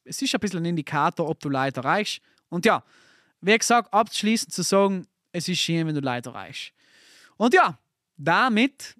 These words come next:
dass ich sagen, schließen wir auch schon die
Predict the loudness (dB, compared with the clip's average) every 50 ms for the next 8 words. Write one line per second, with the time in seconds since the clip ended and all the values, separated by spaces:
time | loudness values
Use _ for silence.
0 | _ _ _ _ -2 -2 0 0 -2 -2 0 2 4 4 4 2 0 -2 -4 -4
1 | -2 0 0 -2 -2 -4 -6 -6 -4 -4 -4 -4 -4 -4 -4 -4 -4 -4 -4 -4
2 | -6 -8 -14 _ _ -10 -10 -10